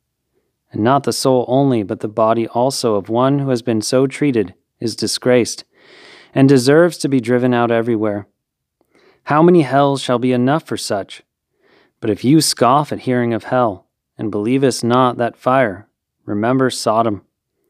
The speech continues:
For we have seen, surely we have seen, even in this present life,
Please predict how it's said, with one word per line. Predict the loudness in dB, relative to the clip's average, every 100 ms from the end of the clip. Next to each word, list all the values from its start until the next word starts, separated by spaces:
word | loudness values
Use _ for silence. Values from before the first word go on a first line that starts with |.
| _ _ _ -20 _ _
For | 4
we | 6
have | 4 2
seen, | 0 2 2 -2 -10 _
surely | -18 0 4 4 2 0
we | -2 0
have | -2 -4
seen, | -2 -2 -2 -6 _ _ _ _ _ _
even | 2 4 6
in | 6
this | 2 -2
present | -2 0 0 -4
life, | -2 -2 -2 -10